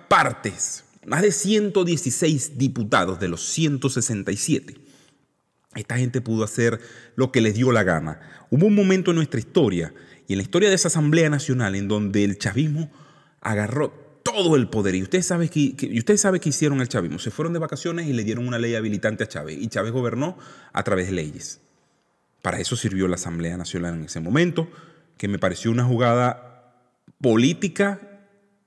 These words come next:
extraordinaria del difunto nefasto de Hugo Chávez. Gobernó como le dio la gana y, sin embargo, no pudo lograr su sueño. Se murió sin haberlo visto, sin haber visto la siembra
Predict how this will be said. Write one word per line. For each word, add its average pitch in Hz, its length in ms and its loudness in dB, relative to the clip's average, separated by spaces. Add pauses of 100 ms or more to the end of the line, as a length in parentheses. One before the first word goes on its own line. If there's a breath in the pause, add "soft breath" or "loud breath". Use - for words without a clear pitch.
(160)
extraordinaria 120 1000 4
del 127 240 4
difunto 175 1040 0
nefasto 123 580 0
de 117 60 0
Hugo 92 220 -2
Chávez. - 340 -16 (560 soft breath)
Gobernó 113 500 2
como 139 200 2
le 123 100 2
dio 120 80 2
la 127 100 2
gana 131 160 2
y, 131 40 4
sin 131 200 0
embargo, 117 460 0
no 156 360 4
pudo 127 800 2
lograr 95 400 2
su - 160 -6
sueño. 80 420 -6
Se - 140 -4
murió 92 340 0
sin 95 280 -4
haberlo 87 420 0
visto, 110 520 0
sin 90 180 -12
haber 92 220 -2
visto 107 260 -2
la 101 80 0
siembra 120 440 0